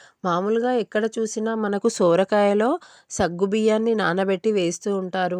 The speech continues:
కానీ సోరకాయ స్వీట్ తిన్నంత టేస్ట్ రాదు. ఎందుకంటే సగ్గు బియ్యం అనేది మనకు నోటికి తగులుతూ ఉంటుంది కాబట్టి సగ్గు బియ్యం స్వీట్ తిన్న టేస్ట్ వస్తుంది. దీంట్లో అయితే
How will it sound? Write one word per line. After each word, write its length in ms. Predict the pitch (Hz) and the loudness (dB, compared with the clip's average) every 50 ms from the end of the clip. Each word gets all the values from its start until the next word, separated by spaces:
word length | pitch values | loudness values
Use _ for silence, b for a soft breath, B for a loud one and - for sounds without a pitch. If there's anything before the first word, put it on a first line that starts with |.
| 170 | -4
కానీ 320 | - 190 185 190 208 247 330 381 b b b b b b _ | -2 0 0 0 0 -2 -2 -4 b b b b b b _
సోరకాయ 560 | 220 - 226 196 185 190 208 - 233 233 240 247 | -6 -4 -2 0 0 0 0 0 2 2 2 0
స్వీట్ 280 | 240 - 233 233 226 - | 0 0 -2 -2 -2 -2
తిన్నంత 440 | - 208 185 190 196 202 208 202 214 208 | -4 -6 -4 -4 -6 -6 -4 -4 -4 -2
టేస్ట్ 380 | - 190 170 170 185 - - 226 214 | -2 -2 -2 -2 -4 -4 -6 -4 -2
రాదు. 340 | 202 180 170 165 170 170 190 | 0 0 0 0 0 0 -2
ఎందుకంటే 460 | 185 170 165 170 180 175 190 185 196 214 | -2 -2 -4 -4 -6 -6 -6 -6 -6 -4
సగ్గు 280 | - 190 156 160 175 | -4 -4 -4 -4 -6
బియ్యం 260 | 175 196 202 208 208 208 | -4 -4 -4 -2 -2 -4
అనేది 280 | 190 185 190 190 202 | -4 -6 -6 -6 -6
మనకు 300 | 202 202 190 185 185 185 | -4 -4 -6 -6 -6 -6
నోటికి 400 | 180 175 165 170 165 214 202 233 | -6 -6 -6 -4 -6 -6 -6 -6
తగులుతూ 460 | 214 - 185 165 170 175 170 170 196 196 | -6 -4 -6 -4 -4 -6 -4 -4 -4 -4
ఉంటుంది 360 | 190 180 170 - 180 185 180 | -4 -4 -6 -8 -8 -8 -8
కాబట్టి 480 | 175 - 165 160 156 170 165 - - 262 302 B B B B B B B B _ | -6 -6 -6 -6 -6 -6 -6 -4 -6 -6 -6 B B B B B B B B _
సగ్గు 280 | - 180 165 170 180 | -6 -6 -4 -4 -4
బియ్యం 280 | 190 196 220 226 220 220 | -2 0 0 0 0 0
స్వీట్ 300 | 214 - 226 220 214 - | -2 -4 -4 -4 -4 -4
తిన్న 260 | - 196 180 180 185 185 | -6 -6 -4 -4 -4 -4
టేస్ట్ 380 | 180 185 180 180 180 - - | -4 -2 -2 -4 -4 -6 -6
వస్తుంది. 540 | 190 175 165 - - - 170 165 170 190 233 302 339 b b b b b b b _ | -8 -8 -8 -10 -12 -12 -10 -8 -6 -4 -4 -4 -6 b b b b b b b _
దీంట్లో 440 | - 185 208 220 226 226 220 247 247 | -8 -6 -2 -2 -2 -2 0 0 0
అయితే 320 | 240 233 226 226 - 254 | 0 0 0 0 0 0